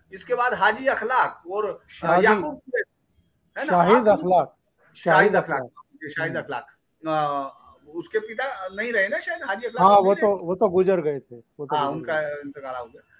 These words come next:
Speaker 1: तो वो, वो जो आप ये सोचिए, पूरी बदली हुई मुस्लिम लीडरशिप होगी इस बार जो आ रही है,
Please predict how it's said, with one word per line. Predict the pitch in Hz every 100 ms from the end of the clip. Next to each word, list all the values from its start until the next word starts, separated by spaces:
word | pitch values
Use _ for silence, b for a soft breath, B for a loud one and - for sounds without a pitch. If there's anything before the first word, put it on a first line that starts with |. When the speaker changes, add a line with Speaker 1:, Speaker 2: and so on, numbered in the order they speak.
| _ 202
Speaker 1:
तो | 208
वो, | 226
वो | 254 - 247 294
जो | 277
आप | - 226 254 285
ये | 285
सोचिए, | 262 247 349
पूरी | 330 - 262 330
बदली | 285 220 226 349
हुई | 359
मुस्लिम | 320 262 285 277
लीडरशिप | 233 226 214 226 208
होगी | 190 196
इस | 185
बार | 175 170
जो | 156 147
आ | 123
रही | 113
है, | 107